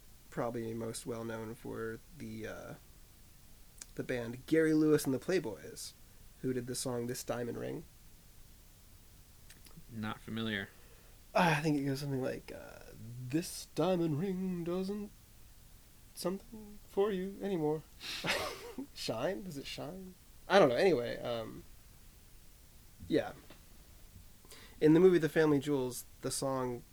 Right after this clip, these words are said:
Speaker 1: there, there's this weird scene where Jerry Lewis sits down and puts on his radio, and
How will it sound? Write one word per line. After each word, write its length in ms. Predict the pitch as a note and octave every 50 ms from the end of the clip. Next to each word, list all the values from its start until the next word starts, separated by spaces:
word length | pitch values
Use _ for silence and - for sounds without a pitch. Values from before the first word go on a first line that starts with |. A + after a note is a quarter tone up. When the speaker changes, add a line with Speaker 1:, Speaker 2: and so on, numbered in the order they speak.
| - - -
Speaker 1:
there, 160 | - C#3+ C#3+
there's 200 | D3 D#3 D#3 D3+
this 160 | E3 E3 D#3 D#3+
weird 240 | D#3+ E3 E3 D3+
scene 260 | - - D#3 D3+ D3 C#3+
where 100 | C3+ C3
Jerry 280 | C3 - C#3+ C3+ C3 B2+
Lewis 520 | B2+ B2 B2 B2 - - - - - - - - - -
sits 360 | - - - - C3 - -
down 420 | - - B2+ B2 A#2+ A#2+ A#2 A#2 G#2+
and 100 | A#2 -
puts 180 | - B2 - C3
on 100 | B2+ B2
his 160 | B2 A#2+ -
radio, 600 | B2 B2 B2 A#2+ A#2 A2 G#2+ A2 A2 A2+ B2 - - - - - - - - - - - - - - - - - - - - -
and 300 | - - B2+ B2+ B2 B2+